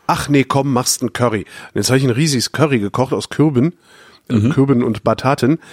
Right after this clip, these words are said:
Speaker 1: aber so ein Schinken fänd ich jetzt viel geiler.
Speaker 2: <laughs>
Speaker 1: Ja. Naja,
Speaker 2: Ja,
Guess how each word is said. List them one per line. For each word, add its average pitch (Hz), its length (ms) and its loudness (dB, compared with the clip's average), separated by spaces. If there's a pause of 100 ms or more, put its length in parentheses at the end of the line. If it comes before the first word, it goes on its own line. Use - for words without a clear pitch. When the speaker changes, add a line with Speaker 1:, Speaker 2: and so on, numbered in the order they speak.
(300)
Speaker 1:
aber 107 240 0 (140)
so 120 140 -2
ein 117 80 4
Schinken 110 380 0
fänd 196 180 0
ich 220 100 -2
jetzt - 180 -4
viel 208 220 -8
geiler. - 640 -6
Speaker 2:
<laughs> - 840 -10
Speaker 1:
Ja. - 360 -2 (680)
Naja, 120 380 2 (300)
Speaker 2:
Ja, 113 220 -2